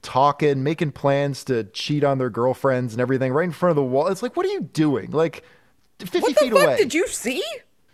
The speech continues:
Speaker 1: Yeah, it's all kind, that's what people are
Speaker 2: You
Speaker 1: mostly
Speaker 2: saw
Speaker 1: doing.
Speaker 2: people planning affairs?
Speaker 1: Drug deals, planning
Speaker 2: <laughs>
Speaker 1: affairs,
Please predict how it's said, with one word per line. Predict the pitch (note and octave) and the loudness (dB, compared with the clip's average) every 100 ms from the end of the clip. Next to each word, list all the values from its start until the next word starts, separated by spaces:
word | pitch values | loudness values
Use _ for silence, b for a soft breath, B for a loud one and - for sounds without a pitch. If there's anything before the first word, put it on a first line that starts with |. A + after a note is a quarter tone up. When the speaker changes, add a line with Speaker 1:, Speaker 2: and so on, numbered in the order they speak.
| _ _ - | _ _ -2
Speaker 1:
Yeah, | G4+ E3+ | 0 2
it's | E4+ D4+ | -2 -2
all | F#4+ | -2
kind, | A3+ A3 E4 | -2 -2 -4
that's | D4+ D4 | -2 -2
what | D4 | -2
people | B3+ A#3 | -2 0
are | |
Speaker 2:
You | G#3+ | 2
Speaker 1:
mostly | F#3 - | 2 6
Speaker 2:
saw | F#4 | 6
Speaker 1:
doing. | D#4+ F4 | 6 4
Speaker 2:
people | - E4+ | 2 -2
planning | - D4 C#4+ D4 C#4 | 2 4 4 4 2
affairs? | C4 - A3 C4 F#4+ G#4+ - - | 2 2 2 2 0 -2 -4 -8
Speaker 1:
Drug | E3 G3+ G#3+ E3+ | 0 2 2 0
deals, | G3 F#3 F#3 F#3 F#3 F3 | 0 2 2 2 0 -4
planning | - G3 F#3+ F#3+ | -4 0 0 0
Speaker 2:
<laughs> | F3 | -4
Speaker 1:
affairs, | F3+ - F3 E3+ E3 E3 E3 D#3+ - | -6 0 2 4 4 4 2 -2 -6